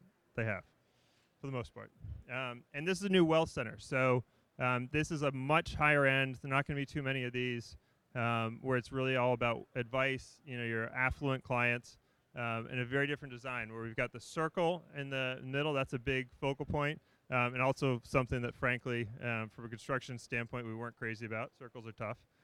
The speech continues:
Um, but that, several of those will be coming online next year. Um, and then here's one of our kind of flagship branches we'll be doing in the north end of Boston by the Rose Kennedy Greenway.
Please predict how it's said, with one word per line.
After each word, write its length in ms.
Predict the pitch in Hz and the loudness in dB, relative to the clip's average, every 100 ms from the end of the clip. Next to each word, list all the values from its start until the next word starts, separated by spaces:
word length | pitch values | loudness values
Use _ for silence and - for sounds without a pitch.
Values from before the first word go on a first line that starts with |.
| _ _ | _ _
Um, 400 | 123 120 120 117 - _ _ _ _ 127 | 2 4 4 0 -10 _ _ _ _ 2
but 180 | 139 135 - | 4 4 4
that, 220 | 143 - - | 2 0 -6
several 340 | - 165 170 | -2 4 6
of 40 | |
those 160 | 156 151 | 8 6
will 60 | 139 | 4
be 80 | 135 | -4
coming 220 | 139 127 | -4 -6
online 340 | 120 120 117 | -6 -6 -6
next 280 | 117 113 - | -6 -8 -8
year. 180 | 117 98 _ _ _ _ _ _ _ _ _ _ _ _ _ _ _ _ _ - - _ _ _ _ | -10 -10 _ _ _ _ _ _ _ _ _ _ _ _ _ _ _ _ _ -20 -20 _ _ _ _
Um, 360 | 127 127 123 - | -4 -2 -2 -2
and 160 | 143 147 | 0 0
then 140 | 147 | 0
here's 340 | 139 175 175 | 2 4 4
one 180 | 156 160 | 4 4
of 120 | 151 | 4
our 200 | 139 135 | 4 2
kind 160 | 131 135 | 0 -4
of 100 | 123 | -4
flagship 440 | - 139 135 147 | -2 -2 -2 -4
branches 380 | 120 127 127 131 | 0 0 0 -4
we'll 100 | 127 | -4
be 120 | 123 | -4
doing 280 | 120 123 123 | 0 0 2
in 80 | 120 | 0
the 60 | 117 | 2
north 260 | 123 123 | 4 4
end 140 | 127 120 | 2 0
of 80 | |
Boston 560 | 123 127 143 - 139 135 | 4 4 4 0 -4 -2
by 180 | 135 123 | 0 2
the 80 | 120 | 4
Rose 220 | 120 117 | 2 2
Kennedy 320 | 135 120 117 | -4 -4 -4
Greenway. 600 | 110 143 147 139 135 127 | -4 -2 0 0 0 -2